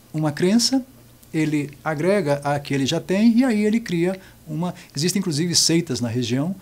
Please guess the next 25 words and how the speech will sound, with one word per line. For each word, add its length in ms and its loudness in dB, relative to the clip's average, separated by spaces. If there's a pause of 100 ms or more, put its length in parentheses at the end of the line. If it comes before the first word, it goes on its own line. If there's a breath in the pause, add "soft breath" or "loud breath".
(220 loud breath)
ali 240 -4
que, 220 -6
que, 300 -6
que 120 -10
eles, 240 -4
eles, 380 -6
eles, 440 -4 (280 loud breath)
elas, 280 -2
elas 160 -4
são 140 -2
compostas 540 2
por, 260 -4
por 180 -6
diversas 460 0
crenças 420 -4
e 60 -2
acaba 320 -4
se 80 -4
tornando 460 -2 (340 loud breath)
uma, 300 0
uma, 380 -4
uma 160 -6
reli-, 280 -6
uma 220 -4
seita 440 -2